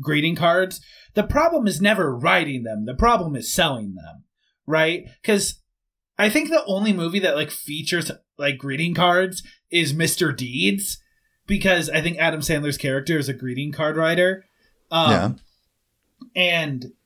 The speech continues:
Speaker 1: I just remember, like, he has a board of all the unsold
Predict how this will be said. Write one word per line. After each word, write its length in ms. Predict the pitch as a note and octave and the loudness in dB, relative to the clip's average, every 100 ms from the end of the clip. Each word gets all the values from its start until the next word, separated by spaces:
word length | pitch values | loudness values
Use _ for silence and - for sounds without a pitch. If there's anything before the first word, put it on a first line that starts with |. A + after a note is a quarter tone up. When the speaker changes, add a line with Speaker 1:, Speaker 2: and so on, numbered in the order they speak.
| _ _ _ _ _ _ _ _ _ _ _ - | _ _ _ _ _ _ _ _ _ _ _ 0
Speaker 1:
I 140 | F#3 | 2
just 180 | G3 G3+ | 2 2
remember, 320 | G3+ F#3 F#3 | 2 4 4
like, 160 | F3+ E3+ | 2 2
he 140 | G3+ | 2
has 200 | F#3+ G3+ | 4 4
a 80 | F#3+ | 2
board 480 | C#3 D#3 E3 D3+ C#3+ | 0 0 2 2 2
of 100 | C#3 | 0
all 140 | C#3+ | 0
the 180 | C#3+ C3+ - | -2 -6 -6
unsold 880 | C#3 D3 C#3 - B2 B2 B2+ B2+ | -6 -4 -6 -6 -4 -4 -6 -8